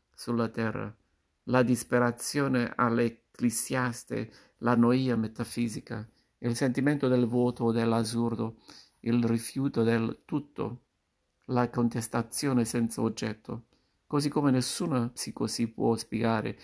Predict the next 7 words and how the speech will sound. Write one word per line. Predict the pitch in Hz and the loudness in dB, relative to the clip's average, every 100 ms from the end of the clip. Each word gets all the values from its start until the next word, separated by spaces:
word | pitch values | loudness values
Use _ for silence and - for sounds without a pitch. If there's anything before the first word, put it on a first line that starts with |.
| - - - | -20 -20 -4
il | 110 | -2
furore | 110 - 117 123 127 117 | -2 2 4 6 6 4
economico | 107 - 110 113 110 107 113 | 0 -2 0 0 0 -2 -6
e | |
politico, | 110 110 110 110 - 107 | -4 -6 -6 -8 -14 -8
l'arte | 107 120 117 120 117 | -2 0 0 -2 -8
astratta, | 107 110 - 113 107 - 107 | -8 -10 -8 -8 -8 -10 -14